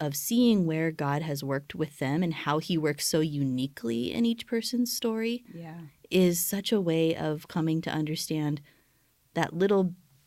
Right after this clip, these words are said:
Speaker 1: bit of how God is reflected in that person's life, you know?
Speaker 2: Right. And it kind of calls us to an attitude of contemplation, if you will,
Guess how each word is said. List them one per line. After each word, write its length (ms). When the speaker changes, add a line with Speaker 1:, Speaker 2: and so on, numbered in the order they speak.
Speaker 1:
bit 280
of 440
how 280
God 280
is 160
reflected 360
in 100
that 160
person's 440
life, 480
you 140
know? 80
Speaker 2:
Right. 340
And 140
it 120
kind 300
of 460
calls 340
us 240
to 580
an 240
attitude 880
of 680
contemplation, 880
if 200
you 140
will, 320